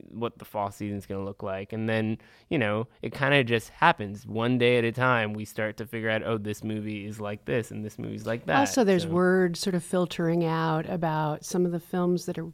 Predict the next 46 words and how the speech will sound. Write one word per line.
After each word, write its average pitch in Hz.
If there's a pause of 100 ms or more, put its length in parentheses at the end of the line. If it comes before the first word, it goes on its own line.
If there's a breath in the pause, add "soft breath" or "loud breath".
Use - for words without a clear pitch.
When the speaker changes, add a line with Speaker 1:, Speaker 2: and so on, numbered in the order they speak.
(160)
Speaker 2:
gonna 151
be 185
in 220
Telluride, 196
which 180
we're 180
not 170
allowed 165
to 175
know 156
officially, 160
but 151
the, 131 (100)
of -
course, 160
people 160
are 151
pitching 160
things, 156
and, 151 (460 loud breath)
and 160
we 160
know 156
which 151
distributors 156
are 160
going 151
and 156
so 160
forth. 160 (360 loud breath)
And 185
there's 185
also 185 (100)
word 180
filtering 180
in 165
about 180
what 196
some 202
of 190
the 180
good 180
and 180
bad 180
movies 214
are. -